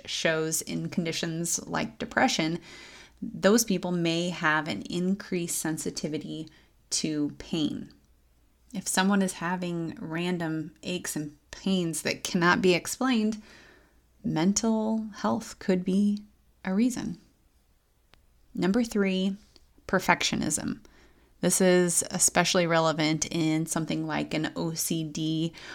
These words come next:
or, uh, anxiety or eating disorder. No one is perfect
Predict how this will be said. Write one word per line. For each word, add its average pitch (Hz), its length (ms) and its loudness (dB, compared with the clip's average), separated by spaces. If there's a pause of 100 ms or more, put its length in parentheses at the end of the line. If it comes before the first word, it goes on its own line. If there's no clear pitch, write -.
(180)
or, 156 760 -2
uh, - 260 -8 (100)
anxiety 160 1000 2 (140)
or 160 300 -4
eating 170 380 4
disorder. - 560 0 (720)
No 202 220 6
one 185 540 2 (100)
is 175 380 2
perfect - 600 0